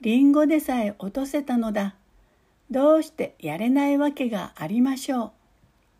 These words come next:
う。」「うわー、うわわー。」スイス人は立ち上がりました。そしてついにゲスラーを倒したのです。「万歳！万歳！」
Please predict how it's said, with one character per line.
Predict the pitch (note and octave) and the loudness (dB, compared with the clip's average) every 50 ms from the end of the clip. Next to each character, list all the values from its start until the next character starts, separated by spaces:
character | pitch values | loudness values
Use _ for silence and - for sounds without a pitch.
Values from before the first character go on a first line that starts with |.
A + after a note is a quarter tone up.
| _ _ _ _ _ _ _ _ _ | _ _ _ _ _ _ _ _ _
う。」 | - | -6
「う | G#3 | -2
わ | A#3+ C#4 - E4 E4+ C#5+ - - - - - - | 0 0 0 0 -2 -4 -8 -10 -12 -12 -6 -4
ー、 | B3+ | -4
う | A3 G#3 A3+ A#3+ | -2 0 0 4
わ | C#4 D#4 D#4+ | 4 4 4
わ | - - - - - - - - - - - - - _ _ _ _ _ _ _ _ _ _ _ | 4 0 -4 -4 -8 -10 -10 -12 -14 -14 -14 -18 -20 _ _ _ _ _ _ _ _ _ _ _
ー。」 | - _ | -20 _
ス | - - - - C#4+ | -20 -14 -4 0 0
イ | C#4 | 0
ス | C4+ - C#4 B3+ | 0 0 -4 -4
人 | A#3+ A#3+ A3 G#3+ G#3 | -2 -2 -2 -2 -2
は | G3 F#3+ G3 G3 - _ _ | -4 -4 -6 -10 -14 _ _
立 | - E3+ F#3 - - | -10 -10 -10 -8 -8
ち | - C4 | -6 -4
上 | C#4 C4+ | -4 -2
が | C4+ C4+ | -2 -2
り | C#4 C4+ C4 | -2 0 0
ま | C4+ C4+ C4 | -2 -2 -4
し | - - | -8 -12
た。 | _ - - - _ _ _ _ _ _ _ _ _ _ _ _ _ _ _ _ _ | _ -16 -16 -16 _ _ _ _ _ _ _ _ _ _ _ _ _ _ _ _ _
そ | - - C#4 C4+ B3+ | -10 -6 -4 -4 -4
し | - | -6
て | - - C4+ C#4 C#4+ - _ _ _ _ _ _ | -6 -6 -4 -4 -4 -8 _ _ _ _ _ _
つ | - - D#4 | -4 0 2
い | E4 E4 D4 | 4 4 4
に | A3+ G3 - - - _ _ _ _ - | 2 0 -2 -8 -14 _ _ _ _ -14
ゲ | G3 - A3+ C4 | -6 -4 -4 -4
ス | C4+ - C#4 | -4 -4 -4
ラ | A#3+ A#3 A3 G#3 | -4 -2 -2 -4
ー | F#3+ | -4
を | F3 D#3+ D3 C#3 - _ - | -6 -8 -10 -12 -14 _ -14
倒 | - C3+ F#3 A#3+ C#4 | -10 -8 -6 -6 -6
し | - | -8
た | - - D4+ C#4 | -6 -2 -2 0
の | B3+ A#3+ A#3 | 0 0 -2
で | A3 A3 A3+ | -4 -6 -8
す。 | A3 - - _ _ _ _ _ _ _ _ _ _ _ _ _ _ _ _ _ _ _ _ _ | -10 -14 -20 _ _ _ _ _ _ _ _ _ _ _ _ _ _ _ _ _ _ _ _ _
「万 | B3+ G#3+ C#4 D#4 F#4 F#4 | -4 -4 -2 -2 -4 -4
歳！ | F#4 A4+ A#4+ A#4+ B4+ B4+ C5 C5 A#4+ - - _ _ _ _ _ _ _ _ _ _ _ _ G#3 | -4 -6 -8 -8 -8 -8 -8 -8 -10 -10 -12 _ _ _ _ _ _ _ _ _ _ _ _ -6
万 | F3+ G3+ B3+ D#4 F4 | 2 4 4 4 4
歳！」 | F4 - F3+ - E3+ E3+ - - - B3 - - | 0 -2 -2 -2 -4 -6 -6 -6 -6 -8 -8 -10